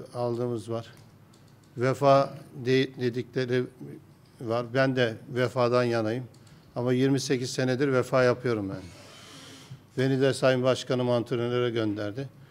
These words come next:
tüfat'ın da bir işi, Kocaeli'de seminer açmak, Kocaeli'den müracaat eden antrenör arkadaşlarımızı da kursa göndermektir yani. Beni de kursa Sayın Başkanım gönderdi yirmi sekiz sene önce.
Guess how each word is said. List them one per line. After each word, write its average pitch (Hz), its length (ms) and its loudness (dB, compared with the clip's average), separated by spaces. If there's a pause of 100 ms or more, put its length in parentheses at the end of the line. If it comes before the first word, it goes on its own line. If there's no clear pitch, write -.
(280)
tüfat'ın 131 540 -2
da 131 120 0
bir 131 260 -2
işi, 143 420 -4 (680)
Kocaeli'de 123 500 2
seminer 127 440 0
açmak, 120 480 -4
Kocaeli'den 127 500 2
müracaat 123 480 0
eden 120 280 -2 (760)
antrenör 131 400 0
arkadaşlarımızı 117 840 2
da 180 200 0 (680)
kursa 151 320 0
göndermektir 117 760 -2
yani. 107 240 -6 (960)
Beni 147 200 6
de 139 220 4 (920)
kursa 135 420 -4
Sayın 143 320 0
Başkanım 143 460 -2
gönderdi 120 400 -2
yirmi 113 220 -2
sekiz - 300 -8
sene 113 200 -6
önce. 113 800 -12